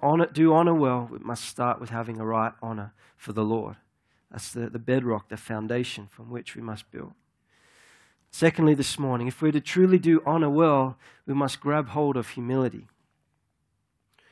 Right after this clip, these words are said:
It's through humili-, humility by the power of the Holy Spirit that we can esteem and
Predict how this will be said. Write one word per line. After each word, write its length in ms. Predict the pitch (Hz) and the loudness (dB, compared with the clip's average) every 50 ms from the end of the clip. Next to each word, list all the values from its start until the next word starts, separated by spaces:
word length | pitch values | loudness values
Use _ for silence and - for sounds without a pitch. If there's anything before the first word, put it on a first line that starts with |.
| _ _ _ _ _ _ _ _ _ _ _ _ _ _ _ _ _ _ - | _ _ _ _ _ _ _ _ _ _ _ _ _ _ _ _ _ _ -6
It's 140 | - - | -6 -6
through 220 | - - 175 180 160 | 2 6 8 8 8
humili-, 560 | 165 156 160 175 190 202 208 190 - - - | 8 10 12 12 12 12 12 10 8 4 0
humility 540 | 127 160 160 160 190 220 214 208 170 151 143 | 0 2 8 10 12 12 12 12 10 8 6
by 180 | 131 147 143 | 6 4 2
the 80 | 139 139 | 2 0
power 360 | - - - 160 160 185 185 | -2 -4 -2 2 4 4 4
of 120 | 175 151 139 | 4 2 0
the 60 | 135 | 0
Holy 260 | 127 156 151 147 139 | 2 2 2 2 2
Spirit 560 | - - - - - 170 151 127 113 113 - - _ _ _ _ _ _ _ _ _ _ _ - | 0 -4 -8 -4 -2 0 0 2 0 -2 -6 -12 _ _ _ _ _ _ _ _ _ _ _ -6
that 100 | 143 143 | 0 0
we 100 | 143 135 | 0 0
can 260 | - 143 139 135 131 | 0 0 -2 -2 -2
esteem 540 | 120 - - - - 151 156 151 151 143 131 | -4 -6 -8 -8 -4 0 2 2 2 2 2
and 120 | 127 | 0